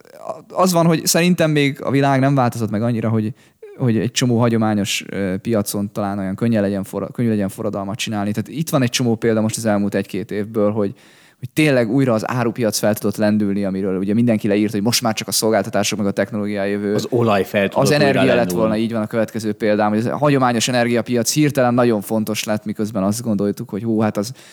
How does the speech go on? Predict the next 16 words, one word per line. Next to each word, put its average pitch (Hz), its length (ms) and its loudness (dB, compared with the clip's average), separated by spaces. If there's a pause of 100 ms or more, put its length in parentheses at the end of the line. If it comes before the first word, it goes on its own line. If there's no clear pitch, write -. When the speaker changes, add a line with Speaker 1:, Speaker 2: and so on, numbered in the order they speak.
(140)
Speaker 1:
most - 160 -10
már 208 100 2
a 220 60 4
g-, 147 200 -2
a 135 40 0
gáz, 131 280 2
tehát 135 140 -2
tényleg 147 180 2
a 120 60 2
gáz 131 240 2
az 127 120 2
ilyen 127 300 0 (480)
irdatlan 131 500 2
olcsó 101 380 0
volt, 98 280 -2
az, 101 360 0